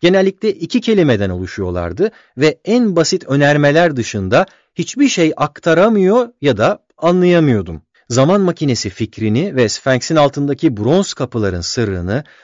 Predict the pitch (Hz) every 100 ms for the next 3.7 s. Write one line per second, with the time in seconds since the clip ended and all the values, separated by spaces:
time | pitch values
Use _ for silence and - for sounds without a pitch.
0 | - 170 190 202 170 190 190 175 170 170
1 | 180 180 160 170 - 156 165 160 175 151
2 | 131 147 143 156 254 - 202 147 123 -
3 | 143 147 202 - 101 87 104